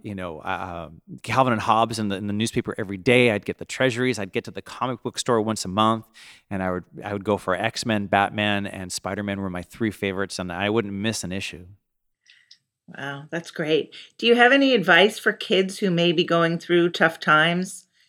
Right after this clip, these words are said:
Speaker 2: and how they can see their way through, especially if they have an artistic gift?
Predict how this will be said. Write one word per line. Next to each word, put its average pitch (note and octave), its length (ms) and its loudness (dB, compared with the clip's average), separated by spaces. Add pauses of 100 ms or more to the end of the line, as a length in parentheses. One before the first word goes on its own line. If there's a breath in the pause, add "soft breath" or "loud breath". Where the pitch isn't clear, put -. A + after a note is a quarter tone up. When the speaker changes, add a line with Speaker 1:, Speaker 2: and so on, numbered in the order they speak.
(280)
Speaker 2:
and D3+ 440 -4
how D3+ 260 2
they C#3+ 160 2
can C3+ 240 -4
see D#3+ 220 0
their D3+ 160 6
way D3 180 4
through, D3+ 440 4
especially D3+ 600 2
if D3 120 -4
they C#3 120 0
have C3+ 220 -2
an C3+ 100 0
artistic D#3 580 -2
gift? - 440 -4